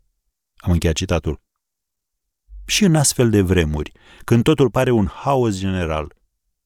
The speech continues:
tânjim să avem siguranța că nu suntem singuri. Vrem să știm cu certitudine că atunci când ne aruncăm poverile financiare asupra Tatălui nostru Ceresc, El, de fapt, va avea mare grijă de noi.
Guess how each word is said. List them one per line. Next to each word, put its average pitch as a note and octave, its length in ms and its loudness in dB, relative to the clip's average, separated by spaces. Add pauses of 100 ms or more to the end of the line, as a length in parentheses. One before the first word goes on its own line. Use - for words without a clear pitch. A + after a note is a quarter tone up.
(140)
tânjim A2 640 2
să - 160 -2
avem G#2 360 0
siguranța A2 720 -2
că G#2+ 120 -4
nu A2+ 120 -2
suntem G#2 360 -6
singuri. - 460 -8 (640)
Vrem B2+ 400 2
să D3+ 180 2
știm D3 300 -2
cu C#3+ 120 -4
certitudine C3 840 -4 (320)
că B2+ 100 0
atunci C#3+ 320 0
când B2+ 180 -2
ne A#2 100 4
aruncăm A#2 540 2
poverile A2+ 540 0
financiare D#3 680 0 (240)
asupra G#2+ 440 -2
Tatălui G2+ 420 2
nostru G2+ 340 -4
Ceresc, G2+ 440 0 (400)
El, B2+ 380 4
de F#2 120 0
fapt, E2+ 300 -4
va D#2+ 160 -4
avea F2 220 0
mare F2+ 420 2
grijă D2+ 340 -8
de D#2 100 -10
noi. E2+ 260 -6